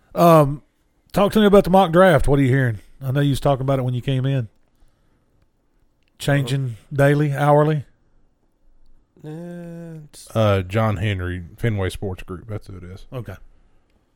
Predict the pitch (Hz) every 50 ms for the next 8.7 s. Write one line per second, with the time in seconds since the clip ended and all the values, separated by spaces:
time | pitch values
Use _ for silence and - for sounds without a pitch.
0 | _ _ _ _ _ _ - 98 110 123 120 117 117 120 113 117 117 113 104 123
1 | 127 123 113 110 - - 117 107 104 95 90 92 92 95 95 92 - - 90 90
2 | 87 - 107 104 98 - 95 90 90 92 92 - _ _ _ _ _ _ _ _
3 | _ _ _ _ _ _ _ _ - - - - - - - - _ _ _ _
4 | _ _ _ _ _ _ _ _ _ - - - - - - - - - - -
5 | - - - - - _ _ _ _ _ _ _ _ _ - 117 117 - - 120
6 | 117 113 107 104 104 101 - - 98 101 - - 107 98 98 98 92 87 92 -
7 | 90 98 95 - 90 92 92 92 92 92 92 92 90 - - - 98 101 101 92
8 | - 95 95 92 95 95 95 92 - 92 90 85 82